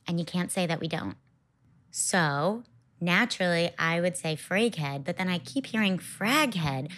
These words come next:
but it's not fragrance, it's fragrance. Although I will say I do hear some people's, like,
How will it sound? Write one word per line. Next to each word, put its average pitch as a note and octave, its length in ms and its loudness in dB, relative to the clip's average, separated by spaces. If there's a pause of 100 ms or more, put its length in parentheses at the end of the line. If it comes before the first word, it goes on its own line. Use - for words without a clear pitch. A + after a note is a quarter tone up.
(140)
but G#3+ 140 0
it's G#3+ 120 -4
not B3+ 240 2
fragrance, F3 1000 -4
it's G3 240 -4
fragrance. - 720 -2 (260)
Although G3 140 2
I G#3+ 100 4
will C4 160 2
say G#3+ 180 0
I F3+ 120 -2
do G#3 140 -2
hear A#3 160 0
some G3+ 180 -2
people's, F3+ 680 0
like, D#3+ 240 -4